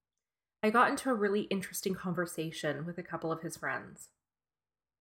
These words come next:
One of them, his name's Gord, and he lives next door to my dad. And he's probably, well, he definitely was one of my dad's closest, dearest friends. And he was amazing,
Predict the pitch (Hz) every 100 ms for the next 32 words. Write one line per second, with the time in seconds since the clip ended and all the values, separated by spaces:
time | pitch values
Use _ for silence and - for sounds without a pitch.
0 | _ _ _ _ _ _ _ _ _ _
1 | _ _ _ - 220 247 220 160 151 180
2 | 233 - - 180 170 165 185 165 156 175
3 | - _ _ _ _ - 185 190 196 190
4 | - - 175 170 160 151 139 131 170 -
5 | _ _ _ _ _ _ _ _ _ 196
6 | 202 208 - - 233 254 233 208 - _
7 | 190 160 156 - 196 196 214 214 160 165
8 | 156 165 160 156 147 147 - - 175 165
9 | 160 - 156 151 - 143 123 131 156 -
10 | _ _ _ _ _ _ - 180 175 170
11 | 170 170 175 214 190 185 180 196 220 226
12 | 151 123 -